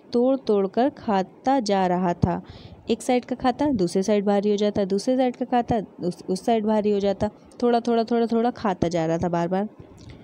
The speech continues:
दोनों बिल्लियों ने जब देखा कि दोनों टुकड़े बहुत छोटे रह गए हैं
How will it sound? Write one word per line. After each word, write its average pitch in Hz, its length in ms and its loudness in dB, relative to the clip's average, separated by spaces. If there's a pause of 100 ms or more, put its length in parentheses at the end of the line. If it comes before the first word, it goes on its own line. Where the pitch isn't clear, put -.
(380)
दोनों 240 440 2
बिल्लियों 226 380 2
ने 262 160 2
जब 240 240 0
देखा 190 460 2
कि 269 360 -2 (580)
दोनों 208 560 0
टुकड़े 254 440 0
बहुत 208 540 0
छोटे 190 380 0
रह 180 200 2
गए 175 260 0
हैं 202 260 0